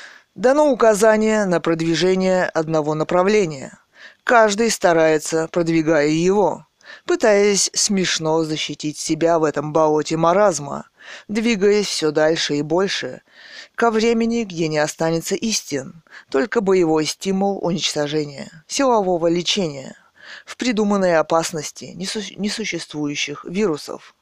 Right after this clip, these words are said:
в кавычках, спутники американской системы, потерявшие разум убийцы, самоубийцы, идеология, выбор без выбора, опасность, обманом навязанный выбор. От имени всех убийство каждого,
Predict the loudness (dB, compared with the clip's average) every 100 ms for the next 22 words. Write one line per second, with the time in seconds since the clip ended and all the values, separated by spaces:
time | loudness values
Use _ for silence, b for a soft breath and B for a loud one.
0 | _ -8 -6 -8 -12 -14 -18 _ B B
1 | B B B -12 -4 -4 -4 -6 -4 -2
2 | -2 -2 0 0 -2 -6 -8 -6 -8 -6
3 | -4 -4 -6 -16 _ B B B -6 -2
4 | 4 4 4 0 0 2 2 2 -2 -8
5 | -6 -6 -4 -4 -6 -12 -14 -14 -6 -4
6 | -2 -2 -2 -4 -4 -8 -16 -18 -20 _
7 | B B -4 0 2 4 2 -2 -10 -12
8 | -16 _ B B -6 -2 0 0 -2 -4
9 | -4 0 0 0 -2 -4 -10 -4 -4 0
10 | 0 -2 -10 -16 -18 -12 -4 -2 0 0
11 | 0 -2 0 2 0 0 -4 -4 -2 -2
12 | -2 -4 -6 _ B B B -2 0 0
13 | 0 0 -2 0 0 -2 -6 -6 -6 -6
14 | -6 -2 2 0 0 -6 -8 -16